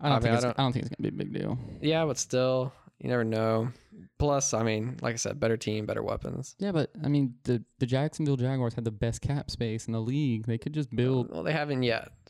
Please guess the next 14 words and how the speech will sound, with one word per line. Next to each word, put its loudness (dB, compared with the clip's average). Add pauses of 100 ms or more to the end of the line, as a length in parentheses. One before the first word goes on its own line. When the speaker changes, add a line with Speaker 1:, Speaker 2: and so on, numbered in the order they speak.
(120)
Speaker 2:
So -2
if -4
we're 2
going 4
off 0
based 0
on -4
the -4
team 0
they 2
have -2
right -2
now. -6 (580)
Speaker 1:
Yeah, 0